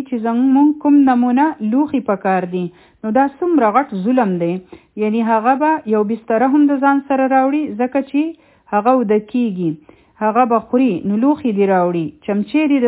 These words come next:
ځان سره راوړي، پلیټونه دې راوړي. او دا څومره د شرم خبره ده د هغه کورنۍ دپاره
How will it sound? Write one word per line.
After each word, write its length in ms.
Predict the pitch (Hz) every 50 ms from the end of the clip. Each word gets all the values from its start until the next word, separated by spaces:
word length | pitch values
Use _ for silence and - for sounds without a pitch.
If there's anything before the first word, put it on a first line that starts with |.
| 226 220
ځان 160 | 220 214 208 208 -
سره 160 | 220 196 196 185 180
راوړي، 360 | 180 175 170 170 165 170 151 143 - _ _ _ _ -
پلیټونه 420 | 214 214 208 208 214 285 302 302 285 262
دې 100 | 240 214 208
راوړي. 340 | 202 196 190 180 165 165 156 - - _ _ _ _ _ _ _ - 208
او 60 | 208 214 202 247
دا 80 | 262 269 262 269
څومره 340 | - 330 330 330 311 277 233 214 202
د 20 | 208 208 208 -
شرم 320 | - 302 302 294 269 226 214 - -
خبره 380 | 220 208 196 233 254 262 226 196 196
ده 100 | 196 196 214 220 - - 180
د 20 | 190 202 202
هغه 220 | 226 214 208 214 202 208 -
کورنۍ 420 | 202 202 196 196 190 196 190 185 180 185
دپاره 420 | 180 185 - 170 170 175 202 233